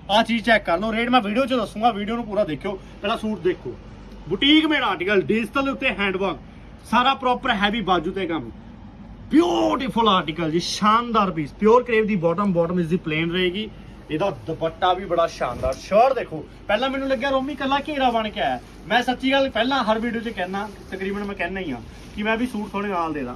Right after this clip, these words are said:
ਆਹ ਸੂਟ ਵੀ ਮੈਂ ਤੁਹਾਡੇ ਨਾਲ ਹੀ ਦੇਖਿਆ, ਮੈਨੂੰ ਨਹੀਂ ਆਈਡੀਆ ਸੀਗਾ, ਮੈਨੂੰ ਐਸੀ ਇਕੱਲਾ ਘੇਰਾ ਬਣ ਕੇ ਆਇਆ, ਪਰ ਜਦੋਂ ਨੈਕ ਬਣਿਆ ਦੇਖਿਆ ਤਾਂ ਮੈਂ ਦੇਖਿਆ ਬਸ,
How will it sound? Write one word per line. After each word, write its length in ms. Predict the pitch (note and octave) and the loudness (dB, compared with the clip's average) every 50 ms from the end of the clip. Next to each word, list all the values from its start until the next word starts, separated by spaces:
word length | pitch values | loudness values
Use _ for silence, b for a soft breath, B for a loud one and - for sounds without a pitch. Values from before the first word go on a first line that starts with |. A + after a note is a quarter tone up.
| - | -2
ਆਹ 100 | F3 G#3 | -2 -2
ਸੂਟ 160 | G#3 A3 A3 A3 | 0 -2 -2 -2
ਵੀ 60 | A#3+ | -4
ਮੈਂ 80 | A#3+ | -4
ਤੁਹਾਡੇ 200 | G#3 G#3 G3+ G#3 | -4 -4 -4 -2
ਨਾਲ 200 | G3 F#3 E3+ E3+ | -2 -2 -2 -2
ਹੀ 60 | E3+ E3 | -2 -4
ਦੇਖਿਆ, 320 | D#3 C#3+ - - - A#2+ - B B B B | -6 -8 -8 -10 -10 -10 -12 B B B B
ਮੈਨੂੰ 200 | D#3 F#3 G3 A3+ | -2 0 0 0
ਨਹੀਂ 120 | A3+ A#3+ A#3 | 2 0 0
ਆਈਡੀਆ 280 | G#3+ G3+ G3+ G#3+ A3 | 0 0 0 0 -2
ਸੀਗਾ, 220 | G#3 G#3 G#3 A3+ A#3 | -2 -2 -2 -2 -2
ਮੈਨੂੰ 180 | G#3+ G#3 A3 | -2 -2 -4
ਐਸੀ 140 | G#3+ G#3 G#3+ | -4 -4 -6
ਇਕੱਲਾ 220 | G#3+ A3 G#3 G#3+ G#3+ - | -6 -4 -4 -4 -2 -2
ਘੇਰਾ 200 | B3 A3 G3 E3 | -2 -2 -2 -2
ਬਣ 160 | D#3 D#3+ D#3 | -2 -4 -6
ਕੇ 140 | D3 - C#3 | -8 -10 -12
ਆਇਆ, 120 | B2+ A2+ G2+ - - - - - - - - - - - - - - - - - | -12 -12 -14 -16 -18 -20 -20 -20 -20 -20 -20 -20 -20 -20 -20 -20 -18 -18 -14 -12
ਪਰ 80 | F3+ | -8
ਜਦੋਂ 200 | E3 F#3+ G#3 A3 | -4 -2 -2 -2
ਨੈਕ 320 | F#3+ E3 F3 F#3 F#3 - G#3+ | -2 -2 -4 -4 -4 -4 -4
ਬਣਿਆ 220 | G#3 A3+ A#3 A#3+ | -2 0 0 0
ਦੇਖਿਆ 320 | A3 A3 A3 - A#3 A#3+ | -2 -2 -4 -2 0 0
ਤਾਂ 100 | A#3+ A3+ | 0 0
ਮੈਂ 120 | A3 A3+ A3 | -2 -4 -4
ਦੇਖਿਆ 240 | G#3+ G#3 - A3 A3 | -4 -4 -4 -2 0
ਬਸ, 180 | G3+ F#3+ F3+ | 0 0 -2